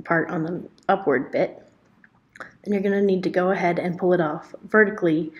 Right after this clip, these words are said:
going up rather than sliding it back. All right, I've moved the printhead to the side to make this a little easier to see.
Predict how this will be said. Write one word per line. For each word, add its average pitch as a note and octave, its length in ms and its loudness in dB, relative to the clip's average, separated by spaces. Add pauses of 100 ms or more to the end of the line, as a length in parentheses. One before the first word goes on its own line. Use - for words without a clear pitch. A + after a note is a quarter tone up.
(160)
going D3+ 300 -4
up - 440 -2
rather E3+ 320 2
than D#3 140 -4
sliding C#3+ 320 -6
it - 140 -14
back. - 340 -16 (3000)
All E3 80 -8
right, - 100 -12
I've F3+ 160 -8
moved A#3 240 -2
the D#4 60 -8
printhead G#3+ 400 -8
to - 80 -12
the A#3+ 100 -8
side D3 380 -4
to F#3+ 80 -12
make F3+ 160 -8
this - 160 -8
a G3 40 -10
little G3 200 -6
easier F3+ 320 -8
to E3+ 100 -12
see. - 300 -20